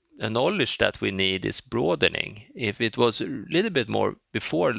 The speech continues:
more focused on this communication theory, uh, classical electrical engineering type of competencies, it's broader now.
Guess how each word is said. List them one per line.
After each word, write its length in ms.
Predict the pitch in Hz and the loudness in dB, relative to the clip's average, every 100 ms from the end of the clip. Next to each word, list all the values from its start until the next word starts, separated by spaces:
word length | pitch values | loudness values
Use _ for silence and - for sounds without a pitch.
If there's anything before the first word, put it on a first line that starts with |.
| - | -4
more 260 | 131 160 151 | -4 -2 -2
focused 480 | - 156 - 117 | -2 -2 -2 -4
on 160 | 107 104 | -2 -2
this 240 | 101 - | -4 -4
communication 680 | - 101 95 - 104 - 90 | -4 -2 -2 0 0 0 -4
theory, 580 | - 90 87 50 50 - 50 | -2 -2 0 -2 -2 -2 -2
uh, 240 | - - - _ _ _ _ - | -2 -6 -8 _ _ _ _ 4
classical 600 | 98 92 - 95 90 87 | 4 4 0 0 0 -2
electrical 540 | 98 92 - - - 87 | -2 -2 -2 -6 -2 -2
engineering 580 | 90 50 50 50 - | -2 0 0 0 -4
type 240 | - - - | -2 -2 -2
of 200 | - - | -8 -4
competencies, 640 | 107 104 - 98 101 107 - - - - - - | -4 -2 -2 -2 -2 -6 -8 -18 -20 -20 -6 0
it's 180 | 120 | 0
broader 520 | - 131 160 175 156 117 | 2 4 4 4 4 4
now. 360 | 87 82 90 | 4 4 0